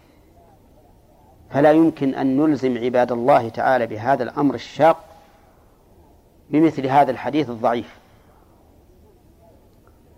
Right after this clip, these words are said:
وأما قولكم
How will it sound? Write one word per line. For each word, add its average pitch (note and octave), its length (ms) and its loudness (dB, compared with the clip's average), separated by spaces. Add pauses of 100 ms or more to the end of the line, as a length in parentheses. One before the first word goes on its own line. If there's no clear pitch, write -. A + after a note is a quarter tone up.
(240)
وأما D#3+ 580 4 (1700)
قولكم C3+ 460 0